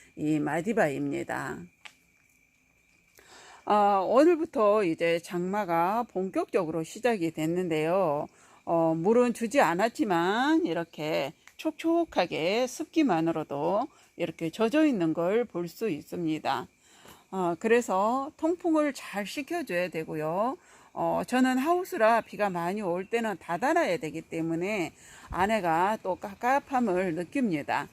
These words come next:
그래서 안에다가 선풍기를 틀어놓고 항상, 어, 이 통풍에 신경을 많이 써주고 있죠. 여기도 지금 물을 주지 않았지만 이렇게 촉촉하게 젖어 있는 걸 볼 수 있습니다. 아마 베란다에서 키우시는 분들도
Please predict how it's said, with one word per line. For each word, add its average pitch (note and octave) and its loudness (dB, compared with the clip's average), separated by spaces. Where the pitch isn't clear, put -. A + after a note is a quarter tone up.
그래서 E3+ -2
안에다가 F3 2
선풍기를 B3+ -2
틀어놓고 G3+ 0
항상, F#3 -4
어, D3+ -4
이 D#3 -10
통풍에 B3+ -2
신경을 E3+ -2
많이 D#3 -2
써주고 F3+ 2
있죠. C#3+ -6
여기도 C#4 6
지금 B3 0
물을 A3 -2
주지 A3 -2
않았지만 F3 -2
이렇게 E3+ -8
촉촉하게 F4+ 0
젖어 G3 2
있는 F3 2
걸 D#3 0
볼 E3 -4
수 G3+ -6
있습니다. D3 -2
아마 A3 4
베란다에서 D4 2
키우시는 D#4 0
분들도 E3+ 0